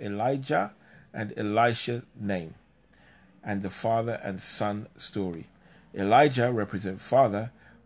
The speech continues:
passing the mantle on to the Elisha representing the Son. Elisha, Son,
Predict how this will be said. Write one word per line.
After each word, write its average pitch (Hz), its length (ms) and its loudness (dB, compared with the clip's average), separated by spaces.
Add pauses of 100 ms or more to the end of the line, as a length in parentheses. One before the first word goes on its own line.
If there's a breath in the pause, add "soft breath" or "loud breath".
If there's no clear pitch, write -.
passing 131 380 -2
the 104 60 -2
mantle 110 600 -4 (140)
on 147 340 -4
to 107 400 -4 (140)
the 104 120 -4
Elisha 110 680 0 (400 loud breath)
representing 101 640 -6
the 120 80 -8
Son. 127 340 0 (540 loud breath)
Elisha, 123 760 2 (220)
Son, 113 500 -2